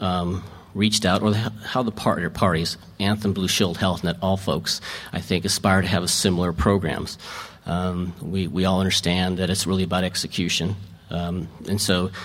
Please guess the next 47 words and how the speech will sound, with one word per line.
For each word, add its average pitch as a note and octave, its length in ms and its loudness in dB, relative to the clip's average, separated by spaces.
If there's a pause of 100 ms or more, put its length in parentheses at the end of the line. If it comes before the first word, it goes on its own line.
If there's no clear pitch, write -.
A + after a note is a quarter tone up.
(300)
but A2 140 2
today's B2+ 360 6
is G#2 120 4
just G#2+ 180 4
kind G2+ 160 6
of F#2+ 180 4
a E2+ 220 4
introduction G2 720 2
to F#2 160 2
the F2+ 100 0
Patient G2 320 2
Safety F#2 300 0
First F#2+ 320 -2
program, B2 440 0 (440)
um, F2 340 -2 (380)
that E2 160 2
Anthem, F#2+ 480 4 (440)
uh, E2 220 2
funded. F#2+ 540 0 (100)
We G2 140 -2
played G2+ 220 2
a - 20 2
role F#2 360 2
in G2 100 4
it. C3+ 220 -2 (220)
Obviously, F#2 380 0
there F#2+ 220 0
are - 20 0
many F#2+ 280 2
other F2 200 2
parties, G2+ 420 4
and G2+ 80 4
I F#2+ 60 4
think G2 140 0
the, F#2 60 -2
t-, - 160 -4
the G2 140 -2
takeaway F#2+ 460 0
here F#2 240 2
is F2+ 240 0 (560)
that, F#2 440 0
um, F2 380 -2 (100)
it G2 120 2
was F#2+ 320 2
a F2+ 80 2
collaborative F#2 540 0
effort G#2+ 300 2